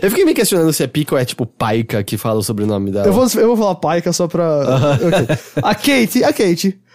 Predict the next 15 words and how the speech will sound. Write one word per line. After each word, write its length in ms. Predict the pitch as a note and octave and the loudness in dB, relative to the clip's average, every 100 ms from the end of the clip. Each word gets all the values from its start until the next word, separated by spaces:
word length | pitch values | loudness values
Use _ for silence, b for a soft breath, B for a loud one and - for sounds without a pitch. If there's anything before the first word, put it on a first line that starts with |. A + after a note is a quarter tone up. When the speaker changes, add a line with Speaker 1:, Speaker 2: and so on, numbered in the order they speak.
| b | b
Speaker 2:
afirmou 580 | - F#3 A3+ G#3 F3+ F3+ | -4 -2 0 2 2 0
que 140 | F3+ G3+ | 0 -2
o 40 | |
foco 280 | F3 C4 B3+ | 0 0 2
da 80 | A#3+ | 2
empresa 340 | G3 F#3 F3 | 2 0 0
em 60 | F3+ | 2
Red 140 | F3+ | 2
Dead 180 | E3 D#3+ | 2 0
Redemption 420 | E3 D#3 D3 F3+ | 0 -2 -2 -2
dois 360 | E3 D#3 D#3+ - | 0 0 0 -4
é 100 | E3 | -6
totalmente 760 | E3 _ - C#4+ C#4+ A#3+ G3 F#3+ | -6 _ -2 -2 0 2 2 0
no 100 | F3+ | 0
online, 460 | F#3 D#3 D3 D3+ | 0 -2 -2 -4